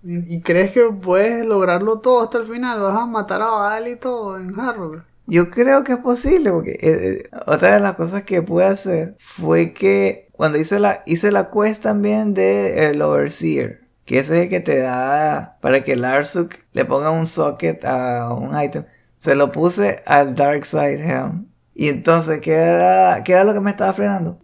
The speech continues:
Speaker 2: Que tengo un amuleto que tiene Magic Find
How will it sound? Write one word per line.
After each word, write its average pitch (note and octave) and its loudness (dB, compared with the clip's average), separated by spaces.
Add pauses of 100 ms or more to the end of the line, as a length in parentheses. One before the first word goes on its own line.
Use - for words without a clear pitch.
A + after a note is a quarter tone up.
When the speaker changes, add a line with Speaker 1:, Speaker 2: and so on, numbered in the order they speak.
(120)
Speaker 2:
Que D3+ 4
tengo D#3+ 0
un F3+ -2
amuleto G3+ 0
que D3+ -2
tiene D#3 -2
Magic G#3+ 0
Find D#4+ -4